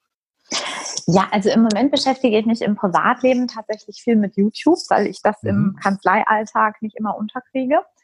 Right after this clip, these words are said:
Speaker 1: Ansonsten, ähm, reite ich gerne. Ich hab, ähm, drei Pferde,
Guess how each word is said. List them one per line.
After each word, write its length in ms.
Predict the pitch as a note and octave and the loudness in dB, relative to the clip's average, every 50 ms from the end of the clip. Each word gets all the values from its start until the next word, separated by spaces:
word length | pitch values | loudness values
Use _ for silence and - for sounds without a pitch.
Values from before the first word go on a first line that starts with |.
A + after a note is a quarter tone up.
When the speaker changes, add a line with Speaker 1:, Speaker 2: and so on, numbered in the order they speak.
| _ _ _ _ _ _ - - - | _ _ _ _ _ _ -16 -4 -2
Speaker 1:
Ansonsten, 760 | - A3 G#3 F#3+ G3 A3+ D4 D4+ - C4 D#4 D#4 D4+ C#4+ B3 - | 0 0 2 2 2 0 0 -2 -6 -4 -2 -2 -2 -2 -2 -2
ähm, 1000 | - A#3+ B3 A#3+ A#3+ A#3+ A#3+ A#3 A#3 A3 G#3+ G#3 - - _ G3+ G3+ G#3 G3 F#3+ - | -2 0 0 0 0 0 0 -2 -2 -2 -4 -6 -8 -8 _ -2 -2 -2 -2 -2 0
reite 480 | - F3 - D#3+ D#3+ F3 A#3 - - C#4 | -2 0 2 2 2 2 2 2 0 0
ich 220 | - C4+ - - | -2 -2 -4 -2
gerne. 380 | - A#3+ - - D#4 E4 D#4+ C#4+ | 0 0 2 2 0 0 -2 -2
Ich 160 | A#3+ - - | -2 0 0
hab, 180 | A#3 G3+ - - | -2 -2 0 0
ähm, 240 | - G#3 G#3 G#3 | 0 0 0 0
drei 240 | G3+ F#3 F3 F#3 F#3 | 0 0 0 0 0
Pferde, 420 | F3+ - - F3+ F3+ G#3 A3+ C#4 | 0 0 0 2 2 2 4 2